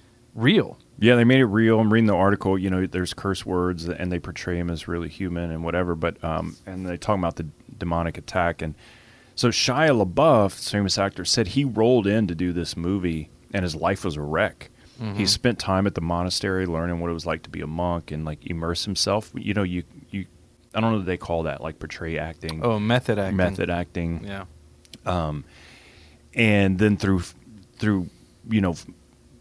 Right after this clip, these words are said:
Speaker 2: um, undertaking the character of Padre Pio, immersing himself in the community, he had a conversion. He said he was saved,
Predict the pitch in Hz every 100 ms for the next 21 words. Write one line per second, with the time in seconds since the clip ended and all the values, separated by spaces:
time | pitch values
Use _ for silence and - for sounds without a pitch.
0 | _ 98 90 78 78 - 110 101 107 92
1 | 82 - 98 87 - - - 87 87 82
2 | 90 82 78 95 95 101 - 90 82 87
3 | 80 80 80 - 82 92 80 80 - -
4 | 95 90 87 80 95 117 80 82 85 87
5 | 87 82 - 90 - -